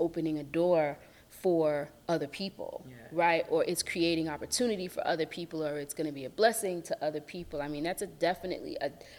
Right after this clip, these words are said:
Speaker 1: who much is given, it's, it's required for more than just you. And I think it still goes back to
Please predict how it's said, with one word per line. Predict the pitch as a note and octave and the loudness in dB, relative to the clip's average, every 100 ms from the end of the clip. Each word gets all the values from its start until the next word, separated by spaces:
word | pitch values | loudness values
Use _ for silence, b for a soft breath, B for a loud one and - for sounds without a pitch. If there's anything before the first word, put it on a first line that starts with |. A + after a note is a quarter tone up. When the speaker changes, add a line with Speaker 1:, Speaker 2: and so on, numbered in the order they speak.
| B - | B -8
Speaker 1:
who | G#3+ | -4
much | G3 F#3 F#3 | 2 2 2
is | E3+ | -6
given, | D#3 F3 F3+ E3+ D#3+ | 0 2 2 2 0
it's, | D#3 - - | -2 -4 -6
it's | F3 - | -8 -6
required | D#3 - G3 G#3+ F3 D3 | -10 2 2 4 -2 -2
for | - D#3 | -4 -6
more | D#3 F3+ G3+ | -2 2 2
than | F3 | 0
just | D#3 D3+ F3+ | -4 -6 -2
you. | F3+ | 0
And | E3+ | 0
I | |
think | F3 A#3+ G#3+ | 0 -2 -2
it | - | -2
still | - B3 | 0 2
goes | G#3+ E3 | 2 0
back | E3+ E3 F#3 | -4 -4 -6
to | - E3+ D#3 | -4 -2 -2